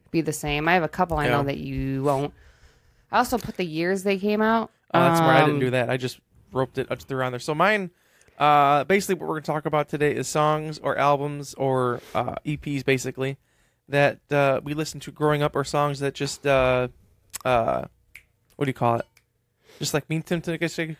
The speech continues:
Speaker 2: could, guess you could say, if I can speak out loud.
Speaker 1: I'm
Speaker 2: So
Speaker 1: sure I have a ton on here I didn't think of, but
Speaker 2: Me too.
Speaker 1: it's a start.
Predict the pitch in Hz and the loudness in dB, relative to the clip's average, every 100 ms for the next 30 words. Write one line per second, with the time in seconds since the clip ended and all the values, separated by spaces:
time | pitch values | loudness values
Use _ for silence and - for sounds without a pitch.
0 | - 165 - _ - 147 175 - 165 - | -8 -10 -10 _ -6 0 0 -2 -12 -6
1 | 175 175 175 160 135 143 - 117 - 143 | -6 -2 -2 -2 -2 -4 -4 -12 -10 -4
2 | 120 - 127 110 113 - _ _ _ _ | -2 0 0 0 -4 -10 _ _ _ _
3 | _ _ _ 165 180 - 190 165 151 147 | _ _ _ -4 -2 0 2 2 2 -2
4 | 139 - - 156 156 156 151 147 147 135 | -4 -6 -6 -2 2 2 0 -2 -4 -4
5 | 151 147 151 147 160 156 151 - - - | -6 -10 -10 -6 -4 -4 -2 -2 -2 -6
6 | - _ _ _ - - - 127 160 202 | -18 _ _ _ -10 -8 -6 -4 -2 0
7 | 170 - 127 - | 0 0 -2 -4